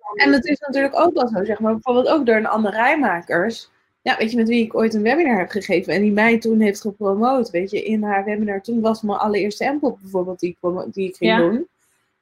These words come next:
Speaker 1: Zij had toen al, zij had op dat moment al een hele grote lijst. Ja, daardoor, weet je, dat hier heeft echt aan mijn succes geholpen. Dat jij, eh, weet je, dat ik workshops bij jou kon geven, heeft echt bijgedragen aan mijn
Speaker 2: Ja.
Speaker 1: succes. Dus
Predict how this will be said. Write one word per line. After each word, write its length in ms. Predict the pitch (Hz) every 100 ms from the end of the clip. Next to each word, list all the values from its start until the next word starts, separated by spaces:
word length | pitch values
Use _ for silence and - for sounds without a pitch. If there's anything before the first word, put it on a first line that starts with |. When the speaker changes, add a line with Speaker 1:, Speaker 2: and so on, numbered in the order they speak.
| _
Speaker 1:
Zij 140 | - 277
had 120 | 220
toen 140 | 202 196
al, 340 | 190 190 196
zij 200 | - 240
had 160 | 254 190
op 100 | 180
dat 120 | 180
moment 300 | 185 190 185
al 100 | 175
een 80 | 185 202
hele 220 | 269 233
grote 320 | 208 190 190
lijst. 680 | 214 233 160 220 - - _ _ _ _ _
Ja, 120 | - 196
daardoor, 840 | 240 269 233 202 269 269 185 202
weet 180 | 196 190
je, 60 | 226
dat 140 | 226
hier 280 | 220 262 240
heeft 300 | 262 254 -
echt 280 | 294 330 -
aan 140 | 214
mijn 160 | 196 170
succes 380 | - - 311 339
geholpen. 340 | - 202 190 185
Dat 140 | 196
jij, 540 | 226 254 254 196 208 226 _ _ _ _ _ -
eh, 400 | 202 202 196 -
weet 160 | 214
je, 60 | 269
dat 100 | 247
ik 140 | 208
workshops 440 | 214 294 311 226 202
bij 120 | 208
jou 300 | 226 302 370
kon 200 | 233 208
geven, 380 | 180 185 202 202
heeft 420 | 220 277 277 -
echt 200 | 294 254
bijgedragen 800 | 214 262 359 - 202 190 196 -
aan 100 | 220
mijn 120 | 214 208
Speaker 2:
Ja. 60 | 226
Speaker 1:
succes. 260 | 254 285 -
Dus 240 | 208 -